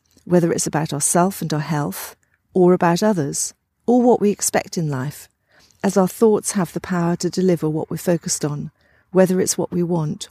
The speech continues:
or not. I've also discovered that we can use focused thought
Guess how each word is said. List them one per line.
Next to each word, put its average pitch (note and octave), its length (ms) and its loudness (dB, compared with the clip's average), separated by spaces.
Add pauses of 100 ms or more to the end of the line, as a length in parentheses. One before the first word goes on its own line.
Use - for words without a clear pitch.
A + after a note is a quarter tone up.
or D#3+ 160 -6
not. - 460 -8 (1300)
I've G#3+ 140 4
also C#4+ 320 4
discovered D3+ 520 -6
that - 140 -6
we F#3 120 -2
can F#3 180 0
use G3 240 4
focused - 460 -2
thought C#3+ 360 -2